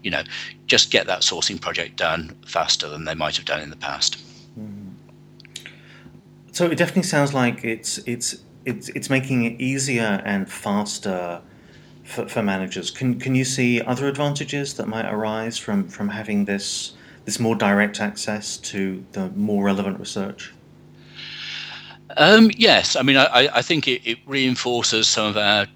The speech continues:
Speaker 1: traditional virtues as well. So if you can actually get to the information you want, um, you're more likely to use it.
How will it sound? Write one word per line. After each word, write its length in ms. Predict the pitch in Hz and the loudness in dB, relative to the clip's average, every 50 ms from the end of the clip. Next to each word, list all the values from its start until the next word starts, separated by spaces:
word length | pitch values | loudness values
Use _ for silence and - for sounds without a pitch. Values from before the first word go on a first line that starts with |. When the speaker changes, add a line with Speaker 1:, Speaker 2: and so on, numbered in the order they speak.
| - | -6
Speaker 1:
traditional 580 | - - 117 - 117 113 - - 107 101 98 95 | -6 -4 -2 0 0 2 2 2 2 0 -2 -2
virtues 560 | 92 101 95 95 90 - - 92 90 90 - | 0 0 0 2 2 0 0 0 0 -2 -4
as 160 | 92 95 90 | -4 -4 -4
well. 400 | 98 104 101 87 80 78 71 - - - - - - | 0 2 4 4 4 2 0 -4 -6 -12 -14 -10 -8
So 640 | - - - - 104 95 92 95 95 98 101 98 - - - - - - - - - - | -4 -2 0 2 4 6 6 6 6 4 2 0 -4 -10 -16 -18 -18 -20 -20 -8 -2 0
if 200 | 120 - - - | 0 0 0 -2
you 80 | 110 | -2
can 180 | - - 110 107 | -2 0 2 4
actually 640 | 110 123 - - - - 107 95 98 98 95 101 - - - - | 4 2 2 0 0 0 0 0 -2 -2 -2 -4 -8 -10 -6 0
get 160 | - 131 139 - - - | 2 2 2 2 -2 -4
to 120 | - 120 104 | -4 -4 0
the 140 | 104 101 | 0 0
information 760 | 95 95 87 - 104 92 92 98 101 92 87 - - 95 92 | 0 0 -2 -4 -4 -2 0 0 0 0 0 0 0 -2 -2
you 160 | 90 90 90 | -4 -6 -6
want, 540 | 95 90 87 90 92 98 90 - - - - - - - - - - - - - | -4 -2 -2 -2 -2 -4 -6 -6 -6 -6 -6 -6 -6 -12 -12 -14 -14 -12 -6 -2
um, 340 | 80 87 87 87 95 107 - | 0 0 0 0 -2 -6 -6
you're 120 | - 104 101 | -4 0 2
more 220 | 107 104 98 98 | 2 2 2 2
likely 320 | 95 90 92 90 - 107 | 2 2 2 2 0 -4
to 140 | 92 - - | -4 -4 -4
use 340 | 85 85 85 82 78 76 - | -2 -2 -2 -2 -2 -4 -4
it. 140 | 73 73 | -4 -4